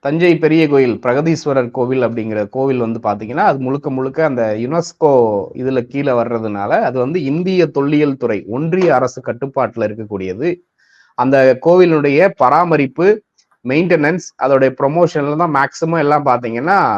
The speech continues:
ஒன்றிய அரசு தான். அட்மினிஸ்ட்ரேஷன் மட்டும், மட்டும்தான் நம்ம இந்து அறநிலைத்துறை, மாநில அரசு கட்டுப்பாட்டுல வருது.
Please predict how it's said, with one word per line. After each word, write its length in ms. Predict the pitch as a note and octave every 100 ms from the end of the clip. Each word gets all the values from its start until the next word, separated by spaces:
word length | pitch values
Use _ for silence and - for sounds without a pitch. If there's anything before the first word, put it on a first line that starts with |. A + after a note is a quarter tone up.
| F2 A2
ஒன்றிய 340 | C3+ C#3 B2+
அரசு 220 | G#2 G#2
தான். 180 | B2 F3 -
அட்மினிஸ்ட்ரேஷன் 720 | B2 F3+ G#3+ - F3 C#3+ C#3
மட்டும், 280 | B2 B2 D3
மட்டும்தான் 520 | A#2 A#2 A#2 E3+ F3+ G#2+ F#2+ -
நம்ம 220 | A#2 B2+ C#3 A#2+ G#2 -
இந்து 400 | C3+ D#3 D3 B2
அறநிலைத்துறை, 600 | A#2+ C#3+ C3 A#2 G#2+ F#2+
மாநில 360 | G2+ B2+ D3+ C#3+
அரசு 220 | A2+ -
கட்டுப்பாட்டுல 540 | - G2+ B2+ G#2+ - F#2+
வருது. 300 | F#2+ F#2+